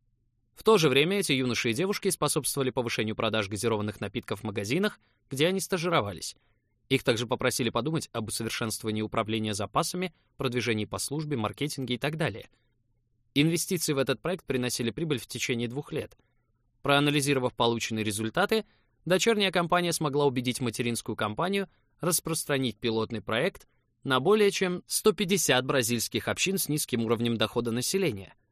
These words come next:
Через Coletivo обучение прошли более пятидесяти тысяч молодых людей, после чего тридцать процентов из них – устроились на первую работу в Coca-Cola или у ее партнеров.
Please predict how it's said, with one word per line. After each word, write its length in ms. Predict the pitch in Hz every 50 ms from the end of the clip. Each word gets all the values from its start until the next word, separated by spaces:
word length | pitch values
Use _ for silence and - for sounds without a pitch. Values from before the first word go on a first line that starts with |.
| _ _ _
Через 380 | - - 147 135 139 139 - -
Coletivo 720 | - 170 151 135 131 127 - - - 226 202 147 113 110
обучение 560 | 104 110 127 131 - - 214 220 202 190 180 160
прошли 440 | - 151 139 - - 147 147 143
более 400 | 131 123 135 139 135 135 131 127
пятидесяти 600 | 117 - 160 - - 147 117 107 - - - 120 107
тысяч 340 | - 123 107 - - - -
молодых 420 | 113 107 110 110 110 110 - -
людей, 380 | 110 104 101 143 196 214 - - _ _ _ _ _ _ _ -
после 300 | 185 180 - - 175 156
чего 240 | - 170 170 160
тридцать 340 | - 151 156 135 - 127 -
процентов 480 | - 120 117 - 123 117 - 107 - -
из 120 | 98 98
них – 220 | 143 202 196 - - _ _ _ _ _ -
устроились 520 | - 120 - - 185 190 160 135 127 -
на 100 | 127 113
первую 320 | 101 - - 175 151 127 120
работу 320 | 113 107 107 123 120 113
в 80 | - -
Coca-Cola 640 | - 107 - - 92 - - 175 196 202 202 190 _ _ _ _ _ _ _ _ _ _ _ -
или 360 | 135 175 214 214 190 151 - -
у 100 | 123 120
ее 360 | 113 107 101 95 110 123 127
партнеров. 580 | - - 117 - - 104 95 78 - - -